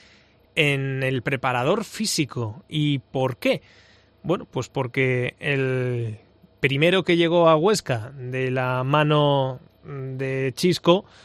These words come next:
Julián Jiménez, se marcha al extranjero y ha tenido que rápidamente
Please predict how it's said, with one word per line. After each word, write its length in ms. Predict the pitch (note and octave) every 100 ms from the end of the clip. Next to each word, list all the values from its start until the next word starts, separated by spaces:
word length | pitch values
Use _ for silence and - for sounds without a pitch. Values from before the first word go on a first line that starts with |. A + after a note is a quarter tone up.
| - _ _ _
Julián 320 | - D3+ D#3
Jiménez, 460 | D3 E3 D#3 F#3+ -
se 340 | - - D3 C#3
marcha 640 | D3+ G3 F3+ - G3 A3 -
al 180 | - C#3+
extranjero 680 | C#3+ - C3+ - A#3 D3+ -
y 200 | D#3 D#3+
ha 100 | E3
tenido 500 | F3+ E3 D#3+ E3 F#3 _ _ _ _ _
que 560 | - C#3 C3 B2 A#2 A#2+
rápidamente 800 | C#3 D3+ D#3 C#3+ C#3+ C3+ D3+